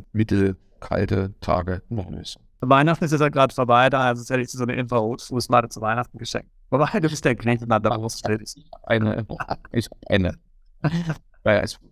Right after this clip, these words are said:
Speaker 1: in der Tat eine, eine tolle Sache, ja, genau.
Speaker 2: Also Essen und Nahrungsmittel scheint mir noch ein ganz wichtiges Thema zu sein. Also heißt es jetzt, dass ich jetzt hier anfangen soll, Konserven letztlich, ähm,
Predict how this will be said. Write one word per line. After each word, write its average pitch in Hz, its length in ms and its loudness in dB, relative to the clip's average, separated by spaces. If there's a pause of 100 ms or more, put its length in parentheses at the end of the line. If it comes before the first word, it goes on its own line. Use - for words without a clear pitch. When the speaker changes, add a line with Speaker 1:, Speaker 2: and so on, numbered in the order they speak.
(100)
Speaker 1:
in 120 80 0
der 120 80 4
Tat 120 180 4
eine, 117 200 2
eine 104 260 -2
tolle 101 260 0
Sache, 101 280 -2
ja, - 120 -6 (100)
genau. - 340 -12 (140)
Speaker 2:
Also 139 140 0
Essen 160 300 2
und 147 60 0
Nahrungsmittel 185 640 0 (300)
scheint 165 320 2
mir 170 80 -2
noch 160 160 0
ein 151 100 -4
ganz 151 420 2
wichtiges 156 480 -4
Thema 156 400 2
zu - 120 -12
sein. 147 340 4
Also 127 220 -2
heißt 135 260 2
es 139 60 -6
jetzt, 131 220 -2
dass 127 80 -10
ich 123 140 -2
jetzt 123 160 -4
hier 127 180 4
anfangen 127 440 0
soll, 123 280 -2
Konserven 123 720 2
letztlich, 139 760 -4
ähm, 117 720 -2